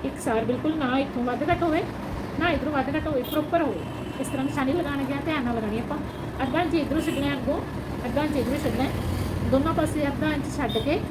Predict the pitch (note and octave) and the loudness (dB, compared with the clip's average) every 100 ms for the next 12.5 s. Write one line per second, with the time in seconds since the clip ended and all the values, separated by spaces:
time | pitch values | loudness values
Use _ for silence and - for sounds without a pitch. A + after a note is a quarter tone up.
0 | - - - - D4 D4 C4+ C#4 D4 A#3 | -6 -6 -6 -2 2 2 0 -2 -2 0
1 | A3+ A3+ A3 D#4+ - - - A3+ A3 G3 | 0 0 0 -2 0 -2 -2 -4 -2 -2
2 | F#3 F#3+ F#3 F#3+ G#3+ C4 - - - - | 0 0 0 0 0 -2 0 -2 -4 -8
3 | - - C4 B3+ B3+ C4+ C#4+ C#4 C#4 - | -4 -2 0 -2 -2 -2 0 2 0 -2
4 | - - - - - B3+ D4 D4+ D4+ D#4 | -8 -6 -6 -8 -6 -2 0 0 2 0
5 | A#3+ D4 D4+ C#4+ - C#4+ C#4 C4 C4 C4+ | 2 0 0 0 0 2 2 4 4 2
6 | - B3+ B3+ C4+ A#3 A#3 A#3+ A#3+ A3 - | 2 0 2 0 -2 -2 -2 -2 -4 -6
7 | - - A#3+ A#3 C4 A#3+ - A#3+ A#3 A#3 | -6 -2 0 2 2 2 2 0 2 2
8 | A3 A#3 A#3+ C4+ C4 B3 C4 A#3+ A#3+ B3+ | 2 2 2 2 2 0 2 0 2 0
9 | B3 A3+ A#3 A#3 - - - C#4 C4+ - | 0 0 0 -2 -2 -4 -2 -2 0 2
10 | C4+ C#4 D4 D4+ D4 C4+ B3+ C4 B3+ A#3+ | 2 4 2 0 0 0 2 0 0 0
11 | B3 - - - - - - - - B3 | 0 -2 -8 -8 -8 -6 -6 -6 -2 2
12 | A3+ C#4 B3 B3+ | 2 2 0 0